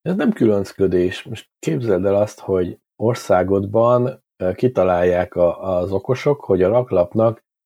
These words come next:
ekkora meg ekkorának kell lennie, mert az a tökéletes. Egy másik országban ugyanezt kitalálják,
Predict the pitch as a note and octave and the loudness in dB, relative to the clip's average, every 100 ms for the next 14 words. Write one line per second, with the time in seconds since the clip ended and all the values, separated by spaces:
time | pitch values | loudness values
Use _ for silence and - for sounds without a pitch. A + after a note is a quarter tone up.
0 | _ A2 A2+ - G2 F2+ F2+ F#2 F#2+ F#2+ | _ -2 -2 0 0 0 -2 -2 -2 -2
1 | - E2+ E2 D#2+ - D#2+ E2+ F#2 B2 D#3+ | 0 0 0 -6 -4 -2 0 -2 -2 -4
2 | D#3+ - B2+ C3 B2 A2 G#2+ - F#2 - | -6 -6 0 0 2 0 -2 -4 -4 -4
3 | D#2 - - - - _ _ - A2 F3 | -6 -6 -10 -14 -20 _ _ -2 0 0
4 | - - E3 - C#3+ C#3 C3 A2+ G2 E2 | -4 -4 -4 -2 -4 0 0 2 0 0
5 | - - - F#2 G2+ A2 C3 C3+ | -4 -16 -6 -2 0 0 0 -2